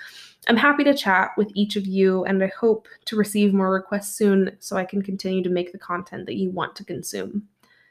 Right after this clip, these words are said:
If you would like to support me and the show, you can always purchase a tarot reading from my Facebook page,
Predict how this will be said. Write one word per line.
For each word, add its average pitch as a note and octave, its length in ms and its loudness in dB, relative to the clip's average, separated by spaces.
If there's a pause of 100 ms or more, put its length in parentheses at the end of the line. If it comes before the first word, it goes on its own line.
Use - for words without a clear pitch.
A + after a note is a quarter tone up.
(400)
If G3+ 140 -2
you G#3 60 8
would G#3 100 8
like A3+ 160 4
to C4 80 0
support B3 400 2
me A3 260 2
and G#3 160 2
the G3 60 4
show, G3 400 2
you G#3 180 0
can G3+ 180 -6
always F#3 280 0
purchase G3+ 340 -4
a G3 60 -6
tarot F#3 340 -2
reading G3+ 340 2
from A3 160 -2
my F#3 100 2
Facebook G3 440 -8
page, G3 420 0